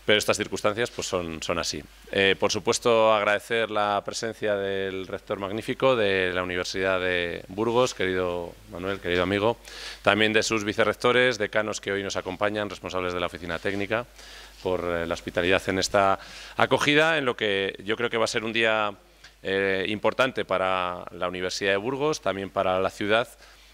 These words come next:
en día en el que vamos a tener la posibilidad de visitar unas instalaciones en las que la Junta va a poner todo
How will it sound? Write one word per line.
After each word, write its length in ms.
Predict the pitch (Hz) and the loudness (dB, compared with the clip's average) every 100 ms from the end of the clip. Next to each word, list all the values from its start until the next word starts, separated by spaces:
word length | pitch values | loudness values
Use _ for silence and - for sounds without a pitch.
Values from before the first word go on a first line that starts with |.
| _ | _
en 960 | 92 95 92 90 90 90 90 90 90 90 | -2 0 0 -2 -4 -6 -6 -8 -8 -4
día 280 | 95 98 | 2 4
en 100 | 101 | 4
el 120 | 95 - | 0 0
que 160 | 92 | 0
vamos 360 | 92 98 98 104 | 2 0 0 0
a 80 | 95 | 0
tener 260 | 98 98 | 0 0
la 120 | 98 | 0
posibilidad 600 | - - 98 98 98 104 - - - - - | -2 -6 -4 0 2 2 -2 -16 -20 -20 -16
de 280 | - 87 95 | -12 -2 0
visitar 640 | 92 - 90 104 107 101 - | 0 -4 0 2 2 0 -6
unas 520 | 98 101 101 101 - | -6 -2 -2 -2 -6
instalaciones 1120 | - 95 - 95 92 120 120 131 139 135 - - | -8 -10 -4 -2 -2 -2 -2 0 -2 -2 -4 -4
en 340 | 92 90 92 | -4 -4 -2
las 240 | 92 87 - | -2 -2 -4
que 480 | 90 90 87 90 87 | -2 0 2 0 0
la 140 | 87 | -2
Junta 580 | - 107 107 110 110 113 - 98 | -2 -4 -2 2 2 2 -4 0
va 140 | 95 | 0
a 100 | 98 | 0
poner 360 | 98 95 98 92 | -2 -2 -4 -4
todo 520 | - 95 95 95 | -4 -2 0 0